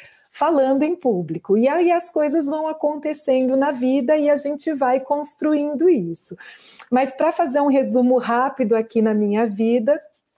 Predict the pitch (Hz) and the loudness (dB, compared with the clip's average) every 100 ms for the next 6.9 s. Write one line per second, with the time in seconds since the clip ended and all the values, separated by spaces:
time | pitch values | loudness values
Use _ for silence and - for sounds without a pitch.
0 | _ _ - - 202 208 233 269 254 240 | _ _ -8 2 4 6 4 2 4 2
1 | 220 214 202 202 214 240 294 - - - | 2 2 2 2 2 2 0 -2 -20 -20
2 | - - 208 214 208 208 202 196 196 196 | -20 -2 2 4 4 2 2 2 2 0
3 | 254 240 240 247 302 311 285 277 247 233 | 0 2 0 0 0 0 0 -2 0 0
4 | 233 208 226 226 - 214 247 277 233 233 | 0 2 -2 -4 -2 2 2 0 -2 0
5 | 247 240 254 247 240 262 302 339 - 262 | -2 -2 -4 2 4 2 0 -6 -4 0
6 | 247 247 226 202 202 226 269 - 285 | 0 0 -2 -2 0 -2 -2 -4 -8